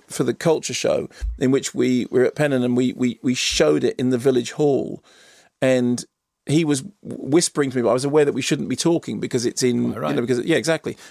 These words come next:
Speaker 1: But when you do a director's commentary, it's like, okay, the gloves are off now. All you need to do is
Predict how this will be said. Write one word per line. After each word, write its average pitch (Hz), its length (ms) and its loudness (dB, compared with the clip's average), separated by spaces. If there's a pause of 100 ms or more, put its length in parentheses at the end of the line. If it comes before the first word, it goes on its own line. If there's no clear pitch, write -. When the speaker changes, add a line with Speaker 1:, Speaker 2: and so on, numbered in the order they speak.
Speaker 1:
But - 80 -6
when 165 120 4
you 214 80 2
do 175 140 4
a 156 60 0
director's 139 420 0
commentary, - 600 -6
it's - 200 -4
like, 135 380 -2 (600)
okay, 151 200 2
the 123 100 -2
gloves 147 300 0
are 143 120 2
off - 160 0
now. 113 180 -2
All 160 200 4
you 165 100 -2
need 143 180 0
to 139 60 -4
do - 120 -4
is - 160 -4